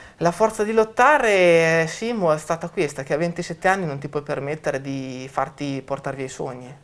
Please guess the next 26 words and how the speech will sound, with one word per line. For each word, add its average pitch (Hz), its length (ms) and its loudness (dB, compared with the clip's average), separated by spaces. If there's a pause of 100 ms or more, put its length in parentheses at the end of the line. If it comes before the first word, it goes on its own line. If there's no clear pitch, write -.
(160)
Io 160 140 4
ho 156 140 4
ancora 139 300 -2
tante 151 360 -8
cose 160 280 -2
da 147 100 0
realizzare 147 840 2 (120)
e 143 240 -12
tante 180 340 -2
cose 160 260 -2
che 160 100 -8
voglio 147 240 -2
fare, 156 380 0
e 139 200 -6 (140)
di 143 140 -12
certo 170 300 2
non 139 100 -4
è 147 80 0
la 143 80 0
malattia 139 380 -4
che 143 100 -14
mi 127 100 -14
porrà 127 240 -4
al 120 80 -6
limite 127 440 -10
di, 120 380 -14